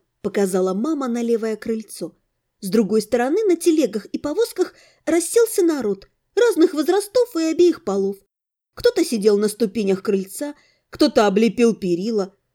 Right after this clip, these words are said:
балагурили, смеялись. Человек двадцать, если не больше, и еще подходили. «Кто последний?» вопрошали задорно и получали веселый ответ. «За мной держись, коли не шутишь!»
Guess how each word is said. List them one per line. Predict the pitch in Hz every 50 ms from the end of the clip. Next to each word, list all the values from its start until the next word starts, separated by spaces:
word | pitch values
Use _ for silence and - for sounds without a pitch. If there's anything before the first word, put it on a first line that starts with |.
| _ _ -
балагурили, | 370 415 403 381 339 294 220 214 277 269 254 240 220 220 220 _ -
смеялись. | - - 226 220 208 180 185 185 180 170 170 - - _ _ _ _ _
Человек | - - 359 349 370 392 392 392
двадцать, | 381 427 453 427 330 - - 240 196 254
если | 285 269 - 320 320
не | 349 403
больше, | 381 370 359 277 - - - 226 214 - _ _ _ _ _ _ _ _ -
и | - 370
еще | 359 370 440 494 - - 453 415
подходили. | 392 233 208 - - 269 277 254 269 262 208 160 156 _ _ _ _ _ _ _ _
«Кто | - - 220 269 285
последний?» | 196 190 180 - - 202 220 233 254 208 247 254 262 254 247 - _ _ _ _ -
вопрошали | - 403 415 415 440 466 453 - - 370 302 302 320
задорно | 294 349 370 381 339 359 330 254 233 220 214 208 208 - _ _ _ -
и | 285 294 302
получали | - - 320 320 349 359 - - 494 480 440 381
веселый | 370 370 381 - 415 392 359 302 269
ответ. | 262 262 247 247 247 240 247 _ _ _ _ _ _ _ _ -
«За | 165 185 220 240
мной | 247 254 277 285 277 262
держись, | 226 247 226 202 240 247 226 208 - - -
коли | - - 247 247 214 196
не | 202 214 220
шутишь!» | - - 208 202 190 185 - 147 - - -